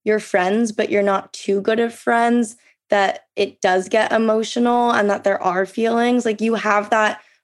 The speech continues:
acquaintance, so you know each other, but not too much, because then it gets too complicated.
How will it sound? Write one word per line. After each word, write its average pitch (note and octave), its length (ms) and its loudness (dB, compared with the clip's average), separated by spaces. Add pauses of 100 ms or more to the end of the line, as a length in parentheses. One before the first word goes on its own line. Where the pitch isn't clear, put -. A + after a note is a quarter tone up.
acquaintance, G#3 1000 -2 (260)
so - 120 -8
you G3+ 140 0
know F#3 260 -2
each A#3+ 220 -4
other, D#4+ 580 2 (260)
but A#3+ 160 0
not B3+ 360 2
too C4 240 -2
much, D3+ 600 -2
because G#3+ 360 -2
then A3 200 2
it - 100 -4
gets G3+ 280 -4
too G3+ 140 -4
complicated. - 1000 -4